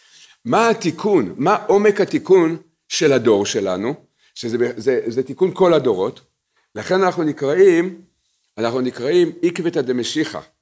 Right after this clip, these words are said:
כשהאדם יורד למצ-, למקומות גשמיים, שכמו שאמרנו, זה יכול להיות בהרבה בחינות, זה יכול להיות סוגיה בטיטולים, זה יכול עכשיו להיות בתוך איזה סוגיה, בתוך איזה עוף עם רוטב,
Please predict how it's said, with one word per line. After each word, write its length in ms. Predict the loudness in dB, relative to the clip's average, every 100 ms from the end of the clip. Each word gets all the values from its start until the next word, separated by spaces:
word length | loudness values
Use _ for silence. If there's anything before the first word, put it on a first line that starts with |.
| _ _ _ _ _
כשהאדם 680 | -6 -4 -2 -2 0 0 2
יורד 560 | 0 0 0 0 -2 -6 -16 _ _ _
למצ-, 400 | -6 -4 -6 -8 -6
למקומות 840 | -4 -4 -6 -4 -2 0 -2 -10 _ -6
גשמיים, 840 | -4 -2 0 0 2 0 -2 -12 _ _ _
שכמו 320 | -12 -4 0
שאמרנו, 320 | 0 0 0 0
זה 80 |
יכול 140 | 2 4
להיות 120 | 4
בהרבה 240 | 4 4
בחינות, 480 | 2 2 0 -2 -8 -10
זה 100 | -4
יכול 140 | 0
להיות 120 | 0
סוגיה 340 | 0 -2 2 2
בטיטולים, 680 | 0 -2 -2 -2 0 -4 -8 _ _ _
זה 80 | -2
יכול 180 | 2 2
עכשיו 400 | 2 4 4 4
להיות 400 | 4 6 6 4
בתוך 400 | -2 -2 -2 -4
איזה 140 | -4
סוגיה, 460 | -6 -6 -2 0 0
בתוך 320 | 0 0 0
איזה 180 | 0 4
עוף 240 | 4 4
עם 100 | 0
רוטב, 460 | 2 0 2 2